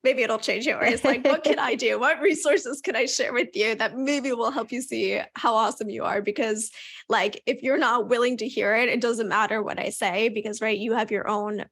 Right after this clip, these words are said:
Speaker 1: your own beliefs. So until you're ready to start unwinding those,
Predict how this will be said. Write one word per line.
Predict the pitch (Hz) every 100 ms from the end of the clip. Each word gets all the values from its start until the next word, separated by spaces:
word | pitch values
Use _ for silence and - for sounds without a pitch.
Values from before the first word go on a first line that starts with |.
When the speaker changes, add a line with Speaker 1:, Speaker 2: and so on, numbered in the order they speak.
| -
Speaker 1:
your | 214 208
own | 208 202 208
beliefs. | 190 196 202 247
So | - - 196
until | - - - 220
you're | 196
ready | 196 202 196
to |
start | 202 - 214 208 - -
unwinding | 240 214 208 214 220 233
those, | 214 202 208 240 -